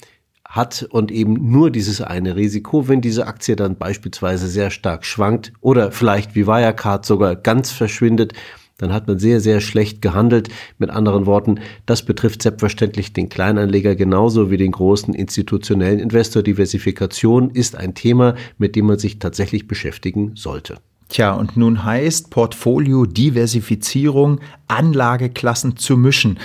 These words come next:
Speaker 2: Aber wie geht das, Herr Eredi? Worauf kommt's beim Mischen an?
Speaker 1: Das Mischen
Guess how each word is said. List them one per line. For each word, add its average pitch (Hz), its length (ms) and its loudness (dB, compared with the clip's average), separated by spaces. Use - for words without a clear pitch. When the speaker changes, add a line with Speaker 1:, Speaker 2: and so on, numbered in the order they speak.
Speaker 2:
Aber 120 360 0
wie 147 180 0
geht 143 320 2
das, 120 200 0
Herr 110 160 2
Eredi? 95 440 -2
Worauf 127 320 2
kommt's - 280 -2
beim 107 180 0
Mischen 104 240 0
an? - 180 -10
Speaker 1:
Das 123 180 0
Mischen 170 460 4